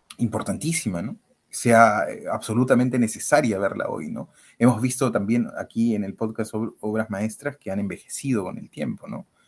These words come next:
Y cuyo envejecimiento hemos advertido. Yo creo que esta película está mucho más vigente,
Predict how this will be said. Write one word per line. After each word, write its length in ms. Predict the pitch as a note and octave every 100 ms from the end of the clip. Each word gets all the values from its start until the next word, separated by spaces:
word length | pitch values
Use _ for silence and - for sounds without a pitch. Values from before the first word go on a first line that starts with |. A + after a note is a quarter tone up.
| _ _ _ -
Y 80 | G2+
cuyo 260 | G#2 F#2+
envejecimiento 600 | F#2 E2+ - - G2+ G#2+ A2+
hemos 180 | A2
advertido. 460 | G#2 F#2 F2+ G#2+ F#2+
Yo 100 | G#2+
creo 140 | B2+
que 60 | -
esta 180 | - A#2
película 260 | G#2 A#2
está 200 | A2 -
mucho 340 | A#2+ C3 C3+ A#2+
más 180 | B2 A#2+
vigente, 540 | A#2 B2 A#2+ A#2+